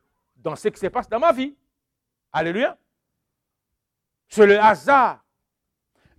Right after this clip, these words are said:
Ici, quand Dieu fixe le temps, mon frère, ma sœur,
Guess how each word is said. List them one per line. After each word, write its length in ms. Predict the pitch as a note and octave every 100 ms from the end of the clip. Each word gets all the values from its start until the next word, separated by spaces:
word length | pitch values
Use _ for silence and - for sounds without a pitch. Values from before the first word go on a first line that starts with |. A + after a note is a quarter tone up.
| - G#4
Ici, 420 | - - A#3+ G3+ - _ _ _
quand 300 | D#4 F#4+ G4+
Dieu 280 | A#3 F4 D4
fixe 540 | - D4 C#4+ - - D3+ -
le 200 | C#3+ B3
temps, 420 | - - F4 F4+
mon 160 | E4+ D#4
frère, 280 | D#4+ F4 D#4
ma 140 | D4+
sœur, 560 | - - E4 C4+ F#3+